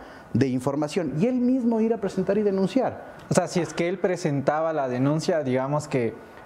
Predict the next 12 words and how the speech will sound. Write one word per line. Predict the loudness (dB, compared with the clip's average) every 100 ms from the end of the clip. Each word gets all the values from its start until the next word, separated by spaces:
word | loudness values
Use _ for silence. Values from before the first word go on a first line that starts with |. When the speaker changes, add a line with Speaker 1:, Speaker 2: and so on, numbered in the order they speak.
| -8
Speaker 2:
tendría | -2 0 0 0
un |
Speaker 1:
Eximía | 0 0 0
Speaker 2:
sustento | 0
mucho | -2 -2 -2
más | -2
fuerte. | 0 -2 0
Speaker 1:
responsabilidades, | 0 -2 -6 -2
de | -2 0
seguro, | 0 2 0 0
eximía | -2 0 0 0
responsabilidades. | 0 -2 0 0 2 0 -2 -6